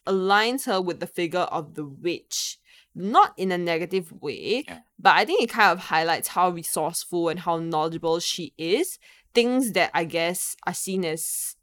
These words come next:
Speaker 1: undesirable in women sometimes, and in Doctor Finkelstein's case, right, something undesirable in his own creations.
Speaker 2: Yeah.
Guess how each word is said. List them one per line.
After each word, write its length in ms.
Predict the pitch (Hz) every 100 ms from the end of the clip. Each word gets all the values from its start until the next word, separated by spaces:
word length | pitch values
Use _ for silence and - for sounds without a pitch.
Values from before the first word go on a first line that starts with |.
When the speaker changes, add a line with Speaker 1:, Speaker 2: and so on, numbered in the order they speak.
| _
Speaker 1:
undesirable 800 | 214 233 220 190 202 190 214 240
in 200 | 262 226
women 320 | 208 220 240
sometimes, 640 | 320 269 277 302 339 - - -
and 140 | 185
in 320 | 185 180 175
Doctor 320 | 175 - 202 185
Finkelstein's 640 | 185 185 190 180 185 202
case, 460 | - 262 403 415 - - - -
right, 280 | 120 120 -
something 400 | - 196 208 202
undesirable 760 | 208 226 185 165 156 160 165 -
in 100 | 165
his 180 | 165 156 -
own 180 | 170
creations. 1120 | 165 - 147 135 143 - 139 90 - - - - _ -
Speaker 2:
Yeah. 460 | 107 92 85 82